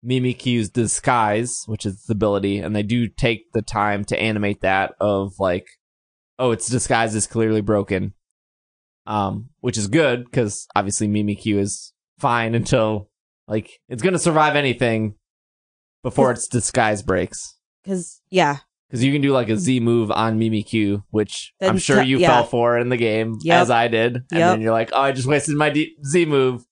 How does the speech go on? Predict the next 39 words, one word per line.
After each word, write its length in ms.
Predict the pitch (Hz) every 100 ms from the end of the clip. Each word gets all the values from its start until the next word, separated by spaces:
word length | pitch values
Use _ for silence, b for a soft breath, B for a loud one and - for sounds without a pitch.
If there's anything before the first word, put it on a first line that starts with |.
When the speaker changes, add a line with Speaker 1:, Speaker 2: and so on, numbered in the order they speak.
| _ _ _
Speaker 1:
to 120 | 135
just 240 | 120 123 -
break 240 | 127 120
its 160 | 131 -
disguise." 720 | 131 - 127 107 107 147 165
Speaker 2:
Yeah. 260 | 165 - -
Speaker 1:
<laughs> 240 | 208 214 196 165
Um, 580 | 156 113 110 107 107 107 -
and 80 | 143
then 160 | 156 156
Mimikyu 460 | 170 175 165 165
ends 240 | 156 147 135
up 180 | 139 135
using, 600 | 139 131 131 127 123 120 _ _
uh, 440 | 113 113 110 101 - -
I 60 | 160
don't 100 | 185
think 140 | 196
they 140 | 170 123
say 420 | - - 151 139
it, 160 | 113 101
but 140 | 113
it's, 180 | 110 -
like, 80 | 120
Speaker 2:
Play 160 | 214
rough? 200 | 190 208
Speaker 1:
clear 160 | 147 135
that 160 | 123 113
it's 160 | 107
using 260 | 120 107 104
Play 220 | - 104
Rough. 320 | 101 101 101
Speaker 2:
Yeah. 220 | 175 151 - _ _
Speaker 1:
Which 520 | 113 110 - - - -
is 100 | 135
a 60 |
fairy 240 | 147 165 165
type 220 | 160 151
move. 380 | 156 151 143